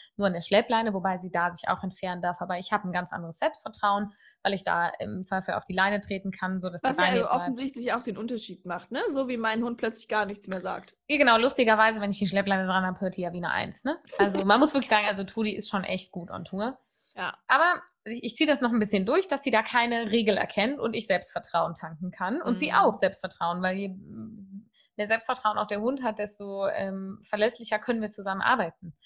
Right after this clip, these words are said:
Speaker 1: Und dann ließ eine Frau <laughs> ihren Hund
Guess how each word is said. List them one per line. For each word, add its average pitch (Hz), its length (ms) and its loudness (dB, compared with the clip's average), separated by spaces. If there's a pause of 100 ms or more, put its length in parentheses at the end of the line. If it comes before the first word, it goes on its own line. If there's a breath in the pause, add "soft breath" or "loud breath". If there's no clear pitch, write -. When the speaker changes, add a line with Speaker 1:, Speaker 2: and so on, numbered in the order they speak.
(380 loud breath)
Speaker 1:
Und 220 180 -2
dann 208 120 0
ließ 339 320 -2
eine 233 100 -8
Frau 170 480 -2
<laughs> - 680 -16
ihren 240 300 0
Hund 185 320 -6